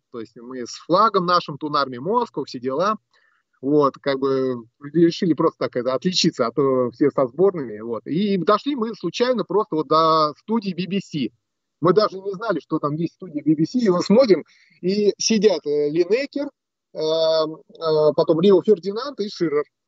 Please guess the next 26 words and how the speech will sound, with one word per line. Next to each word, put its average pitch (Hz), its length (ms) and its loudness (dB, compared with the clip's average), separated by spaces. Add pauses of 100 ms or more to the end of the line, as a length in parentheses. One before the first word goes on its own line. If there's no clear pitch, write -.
(440)
Вот, 185 260 4
и 226 80 2
мы 233 180 -4
им 208 100 -8
давай 208 260 -2
махать, 220 500 -2
короче, 190 420 2
они 185 500 0
к-, 175 200 -4
комментировали 185 520 0
матчи 170 320 -4
Мексика-Германия. 170 1300 2 (300)
Это 143 200 -2
было 156 200 2
открытие 120 560 -6
для 120 180 -6
них, 117 260 -10
вот. 110 200 -8 (640)
И 180 180 4
мы, 233 120 4
<laughs> - 0 -
короче, 190 520 -2
там 196 180 -2
ма-, 190 240 -2
машем, 196 440 -4
машем, 196 400 0